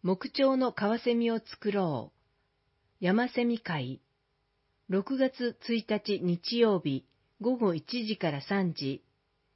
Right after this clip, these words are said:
残堀稲平地区会館、三階実習室。ナイフとサウンドペーパーで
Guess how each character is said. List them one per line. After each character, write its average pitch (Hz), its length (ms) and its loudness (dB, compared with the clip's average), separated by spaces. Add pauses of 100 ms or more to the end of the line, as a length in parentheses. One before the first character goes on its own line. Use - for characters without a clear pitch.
(400)
残 226 240 2
堀 208 340 0
稲 208 240 2
平 226 400 0
地 - 160 -10
区 208 140 -12
会 202 260 0
館、 143 400 -6 (380)
三 240 200 0
階 226 300 -2
実 180 160 -4
習 233 300 -2
室。 - 480 -10 (1040)
ナ 254 160 0
イ 302 80 0
フ - 180 -12
と 160 160 0
サ 214 220 -4
ウ 262 100 0
ン 254 60 0
ド 262 100 0
ペ 262 220 2
ー 247 40 -2
パ 196 200 0
ー 160 80 -2
で 147 260 -4